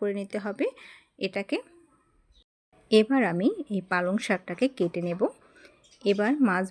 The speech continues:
বরাবর কেটে নিচ্ছি। পালং শাকটাকে কিন্তু বিভিন্ন আকারে কাটতে পারেন, হাত দিয়েও বেছে নেওয়া যায়। এটা অনেক নরম একটা শাক। দেখুন, আমি একটু ঘুরিয়ে নিচ্ছি। আমি এরকম করে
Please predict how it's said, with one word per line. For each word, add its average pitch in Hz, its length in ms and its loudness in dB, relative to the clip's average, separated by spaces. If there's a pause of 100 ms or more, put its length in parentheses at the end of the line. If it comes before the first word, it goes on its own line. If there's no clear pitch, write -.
বরাবর 185 320 0 (120)
কেটে 185 300 2
নিচ্ছি। 165 340 -4 (1000)
পালং 220 260 2 (100)
শাকটাকে 269 380 -2 (100)
কিন্তু 254 220 2 (120)
বিভিন্ন 202 400 0 (540)
আকারে 196 320 -4 (140)
কাটতে 180 400 -2
পারেন, 180 200 -2 (160)
হাত 185 160 2 (100)
দিয়েও 240 280 0
বেছে 226 320 4
নেওয়া 170 280 -6
যায়। 269 180 -6 (360)
এটা 202 160 -6 (160)
অনেক 185 200 -4 (140)
নরম 175 340 0
একটা 202 180 -4 (100)
শাক। 185 280 -6 (720)
দেখুন, 180 240 -6 (100)
আমি 214 100 -4 (100)
একটু - 180 -12 (120)
ঘুরিয়ে 185 400 -2
নিচ্ছি। - 360 -10 (2500)
আমি 247 120 6 (140)
এরকম 214 280 2 (120)
করে 208 140 0